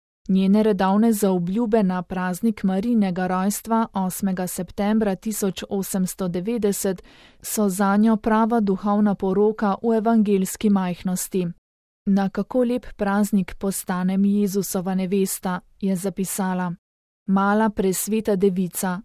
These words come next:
stara en dan, podarja svoj mali cvet malemu Jezusu." Biti redovnica pomeni za Terezijo biti Jezusova nevesta in mati duš.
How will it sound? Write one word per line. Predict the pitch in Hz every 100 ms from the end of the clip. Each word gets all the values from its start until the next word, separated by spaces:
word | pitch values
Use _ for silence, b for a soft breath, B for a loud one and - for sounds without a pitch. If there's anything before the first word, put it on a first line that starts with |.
| _
stara | - - 214 214 220 226 -
en | 226 226 220
dan, | 190 185 180 190 _ _ -
podarja | 208 185 185 185 208
svoj | 214 - 190 185
mali | 190 208 226 190
cvet | - 214 233 240 - -
malemu | 214 214 208 208 208 220
Jezusu." | 220 214 185 185 180 - 180 175 - _ _ _ _
Biti | 180 202 247 240
redovnica | 202 185 185 208 240 - 247
pomeni | 220 202 185 185 185 220
za | 196
Terezijo | 180 190 202 226 220 233 214 196 -
biti | 202 247 - 240 214
Jezusova | 214 208 226 208 208 185 180
nevesta | 180 180 226 220 - 233 233
in | 254 247
mati | 233 190 180 - 208
duš. | 185 196 175 -